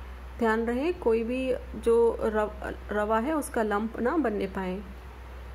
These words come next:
हम इसको अच्छे से mix करके, combine करके दो से तीन मिनट तक medium आंच पर इसी तरह चम्मच हिलाते हुए पका लेंगे, जब तक कि इसमें का जो एक्सेस water है, पानी है, वो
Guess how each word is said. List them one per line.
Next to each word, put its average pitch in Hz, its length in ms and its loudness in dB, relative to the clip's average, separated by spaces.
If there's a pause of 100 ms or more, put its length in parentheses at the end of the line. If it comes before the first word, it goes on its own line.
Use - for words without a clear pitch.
(280)
हम 226 120 4
इसको 220 200 2
अच्छे - 240 2
से 226 180 2
mix 220 280 -2
करके, 262 380 2
combine 220 440 2
करके 220 340 2
दो 220 160 2
से 214 140 0
तीन 240 300 0
मिनट 247 340 2
तक 285 160 2 (220)
medium 220 340 4
आंच 208 180 0
पर 330 200 2
इसी 233 300 2
तरह 226 220 2
चम्मच 214 380 -2
हिलाते 208 320 0
हुए 254 180 0
पका 190 320 0
लेंगे, 185 420 -2 (800)
जब 226 140 0
तक 226 140 4
कि 240 100 4
इसमें 233 240 2
का 233 80 4
जो 220 120 2
एक्सेस 226 480 0
water 214 320 2
है, 247 140 2
पानी 214 440 0
है, 240 60 0
वो 330 240 0